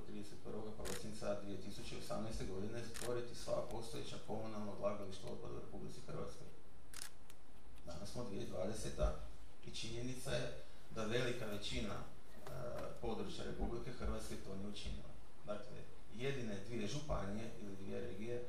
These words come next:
koje su išle korak naprijed u smislu zadovoljanja, zadovoljenja tih direktiva je Primorsko-goranska županija i Istarska županija. Dakle,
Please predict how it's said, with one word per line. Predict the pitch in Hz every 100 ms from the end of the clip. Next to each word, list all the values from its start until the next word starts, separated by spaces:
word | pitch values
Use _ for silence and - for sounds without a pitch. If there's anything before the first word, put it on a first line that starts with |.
| - - -
koje | 107
su | 104 131
išle | 135 - 92 - -
korak | 117 95 -
naprijed | 107 98 - - - -
u |
smislu | 101 123 123 120 101
zadovoljanja, | 98 95 95 104 147 113 90 95 -
zadovoljenja | 98 98 113 123 98 117
tih | 107
direktiva | 101 90 90 - 117 135 143 135 - - -
je | 131
Primorsko-goranska | 131 123 104 - 104 120 123 117 110
županija | 104 117 110 107 101 98 -
i | 101 - 98
Istarska | - - - -
županija. | - - - - - - - - - -
Dakle, | - -